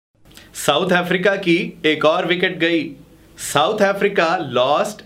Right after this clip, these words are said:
another wicket। ओ, पांड्या ने कैच छोड़ दिया। पांड्या dropped the catch। जडेजा ने चौका बचा लिया।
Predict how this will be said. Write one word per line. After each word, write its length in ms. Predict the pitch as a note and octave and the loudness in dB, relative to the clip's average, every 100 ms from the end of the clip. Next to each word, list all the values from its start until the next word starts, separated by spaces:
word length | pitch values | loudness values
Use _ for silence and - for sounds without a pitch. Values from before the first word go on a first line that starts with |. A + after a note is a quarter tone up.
| C3 | -6
another 340 | B2+ D3 F3+ | -2 0 0
wicket। 640 | F3+ F3+ F#3+ C3+ - - - - _ - - - - - | 0 -2 -2 -2 -8 -18 -20 -20 _ -20 -20 -20 -12 -6
ओ, 200 | - D#3 - - - - - - - | -2 -4 -6 -20 -20 -20 -20 -10 -2
पांड्या 380 | D3 D#3+ F#3 G3+ | -2 0 0 0
ने 100 | G#3+ | -2
कैच 400 | G#3 E3 G3+ - | 0 -2 -2 -2
छोड़ 260 | G3 F3+ | 0 0
दिया। 220 | F3+ F#3 D3 - - _ - - - | 0 0 -2 -8 -20 _ -20 -12 -2
पांड्या 480 | C3 C#3+ E3 F3+ C#3 | -2 0 0 0 0
dropped 400 | B2+ D#3 F3+ E3 | 0 0 -2 -4
the 140 | F3+ F3 | -2 -2
catch। 380 | F#3 F#3 - - - - _ - - - - - | -2 -4 -6 -12 -14 -20 _ -20 -20 -20 -20 -2
जडेजा 520 | C3+ C3 C3+ C#3 F3 | 0 2 2 2 0
ने 380 | E3+ C#3+ F3+ F3+ | 0 -2 -2 -4
चौका 380 | D3+ C3+ C3+ E3 | -2 -2 0 -2
बचा 340 | D3 D3 D3 | 0 0 0
लिया। 420 | D3+ F3 E3 C3+ | 0 -2 -2 -4